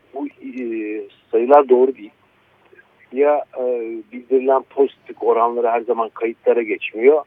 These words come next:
ya da biraz ironik olarak Çapa ya da Cerrahpaşa'daki hastanelerden bir tanesi İstanbul il sınırları dışına alındı. Yani İstanbul, e, verilerin içinde sayılmıyorsa, onların içinde geçmiyorsa. E,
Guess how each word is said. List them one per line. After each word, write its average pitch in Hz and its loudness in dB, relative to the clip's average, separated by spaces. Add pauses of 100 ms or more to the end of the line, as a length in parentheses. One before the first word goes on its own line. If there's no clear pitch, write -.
ya 131 2
da 143 0
biraz 113 -2
ironik 123 -8
olarak 117 -6 (560)
Çapa 127 -2
ya 107 -2
da 101 -4
Cerrahpaşa'daki 117 -4
hastanelerden 104 -4
bir 135 -12
tanesi 113 -6
İstanbul 127 -2
il 143 -2 (120)
sınırları 113 -4
dışına 135 -2
alındı. 90 -6 (540)
Yani - -12 (160)
İstanbul, 92 -6
e, 87 -12
verilerin 101 -2
içinde 110 -2 (600)
sayılmıyorsa, 110 2
onların 107 0
içinde 110 2 (680)
geçmiyorsa. 113 2 (1080)
E, 151 4